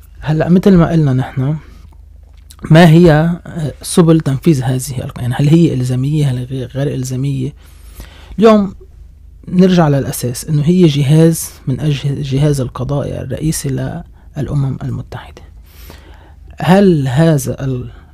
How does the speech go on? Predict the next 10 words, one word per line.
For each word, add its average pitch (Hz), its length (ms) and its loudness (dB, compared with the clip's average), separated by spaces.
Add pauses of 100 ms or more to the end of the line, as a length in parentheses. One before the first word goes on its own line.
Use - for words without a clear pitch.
(180)
القرار 147 420 0
الذي 127 260 -4
يصدر 135 320 -4
عنه 127 240 -6
هو 131 240 -4
ملزم؟ 151 460 0 (1160)
ملزم 131 460 2
بالشكل، 151 500 -4 (640)
إنما 131 440 2 (180)
عمليًا 151 720 -2